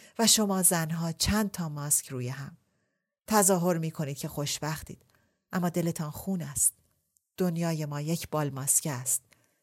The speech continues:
و اشرت در دل گفته بود: «خودت هم زن ماسک دار می‌خواهی. شغل به ظاهر خوشبخت اما دلخون.» اگر دستور ضمیمه رولور را با دقت می‌خواند،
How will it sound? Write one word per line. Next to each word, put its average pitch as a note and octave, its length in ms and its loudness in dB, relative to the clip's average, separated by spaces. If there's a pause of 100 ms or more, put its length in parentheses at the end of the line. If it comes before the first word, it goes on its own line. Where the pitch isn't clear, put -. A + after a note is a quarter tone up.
(320)
و D3+ 40 0
اشرت D3 420 0
در C3+ 180 -4
دل C#3+ 220 -6
گفته C3+ 320 -8
بود: C#3 220 -10 (520)
«خودت C3+ 480 -4
هم C3 200 -8
زن B2+ 260 2
ماسک A#2+ 420 2
دار A#2+ 200 0
می‌خواهی. B2+ 460 -10 (760)
شغل E3+ 580 0
به C#3+ 140 2
ظاهر C#3 380 2
خوشبخت D#3 680 -2
اما C3 240 -2
دلخون.» B2+ 460 -8 (1500)
اگر E3+ 260 2
دستور F#3 640 2
ضمیمه F3 640 2
رولور E3 520 0
را D#3 160 -4
با D3+ 140 -4
دقت E3 540 -2
می‌خواند، C#3+ 400 -6